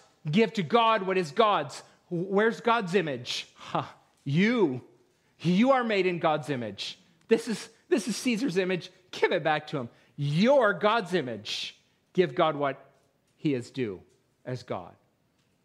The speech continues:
There is a higher authority than the state. This is the first time in history that someone has suggested, um, scholars have noticed this,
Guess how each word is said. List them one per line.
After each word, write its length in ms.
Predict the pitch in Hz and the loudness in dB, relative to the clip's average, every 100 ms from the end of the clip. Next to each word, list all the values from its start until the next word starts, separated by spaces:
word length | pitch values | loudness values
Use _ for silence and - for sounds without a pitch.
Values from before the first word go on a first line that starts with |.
| _ _ _ _ _ _ _ _ _ _ - | _ _ _ _ _ _ _ _ _ _ -2
There 200 | 147 190 | 2 2
is 240 | 185 175 165 | 2 0 0
a 80 | |
higher 680 | 151 180 180 196 208 220 226 | -2 -2 -2 2 2 0 -2
authority 1040 | 190 - 208 202 180 160 - 135 143 151 - _ | -4 -2 0 2 0 0 -4 -4 -2 -6 -10 _
than 340 | 143 165 156 160 | -2 0 0 -4
the 80 | 160 | -6
state. 800 | - - 185 160 117 - - - _ _ _ _ _ _ _ - - | -6 -2 0 0 -6 -12 -20 -20 _ _ _ _ _ _ _ -8 0
This 200 | 208 214 | 0 0
is 140 | 180 | -2
the 100 | 190 | -2
first 460 | 185 226 240 233 - | 0 2 2 0 -4
time 280 | 214 208 | -2 0
in 100 | 185 | -2
history 560 | 165 220 - - 160 160 - - | 0 -2 -2 -2 -2 -2 -8 -6
that 200 | 190 185 | -2 -2
someone 400 | - 233 220 220 | -2 -2 0 0
has 200 | 185 185 | -2 -4
suggested, 680 | - 180 143 202 202 - 147 - | -2 -4 0 0 -2 -6 -6 -4
um, 160 | 175 147 - - | -2 -2 -6 -20
scholars 520 | - - 180 185 208 220 | -10 -2 2 2 0 -4
have 140 | 185 | -2
noticed 340 | 190 190 185 | -2 -2 -2
this, 240 | 196 185 | -2 -2